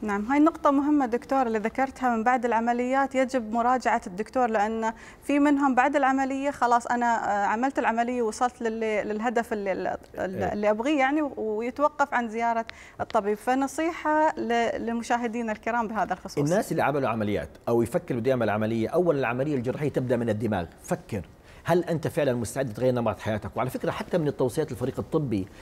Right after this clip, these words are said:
Speaker 2: قبل ما يعمل العملية بغي-، بيبدوا معاه تغيير نمط حياته قبل العملية،
Speaker 1: نعم.
Speaker 2: وبالتالي بيخضعوهم لبرنامج إنزال الوزن قبل العملية، لأنه أحيانا تكون خطيرة جدا على القلب،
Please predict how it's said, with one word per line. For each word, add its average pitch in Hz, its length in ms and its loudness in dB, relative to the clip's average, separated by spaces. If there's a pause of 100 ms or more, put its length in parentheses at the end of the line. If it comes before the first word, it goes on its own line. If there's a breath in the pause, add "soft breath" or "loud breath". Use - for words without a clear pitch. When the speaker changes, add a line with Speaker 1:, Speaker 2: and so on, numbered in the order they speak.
(200 loud breath)
Speaker 2:
قبل 202 240 4
ما 147 60 0
يعمل 127 300 0
العملية 117 420 0
بغي-، 120 300 2
بيبدوا 143 380 2
معاه 127 260 0
تغيير 143 320 -2
نمط 143 260 0
حياته 131 280 -4
قبل 127 200 -2
العملية، 120 500 0 (160 loud breath)
Speaker 1:
نعم. - 180 -4
Speaker 2:
وبالتالي 156 340 2
بيخضعوهم 147 440 0
لبرنامج 135 460 0
إنزال 120 280 2
الوزن 135 300 2
قبل 160 280 -2
العملية، 123 380 0
لأنه 120 280 0
أحيانا 147 300 0
تكون 143 200 -2
خطيرة 143 300 0
جدا 139 240 -2
على 110 100 0
القلب، 123 280 2